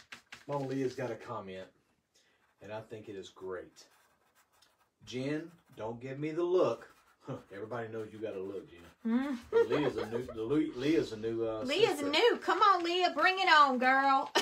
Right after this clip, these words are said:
Speaker 2: <laughs>
Speaker 1: I know the painting is a huge aspect of this,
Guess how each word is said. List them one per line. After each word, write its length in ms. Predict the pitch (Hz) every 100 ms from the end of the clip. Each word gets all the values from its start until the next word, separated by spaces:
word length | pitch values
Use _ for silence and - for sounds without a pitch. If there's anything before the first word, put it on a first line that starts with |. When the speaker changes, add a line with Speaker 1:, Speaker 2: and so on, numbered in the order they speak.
| -
Speaker 2:
<laughs> 180 | - 554
Speaker 1:
I 340 | - 135 - 143
know 640 | 156 170 180 180 175 180
the 220 | 180 139 -
painting 760 | - 143 143 151 151 151 151 151
is 160 | 131 120
a 80 | 110 107 -
huge 420 | 143 143 135 127
aspect 760 | 120 117 117 113 - 110 98 -
of 100 | 92
this, 400 | 95 95 92 -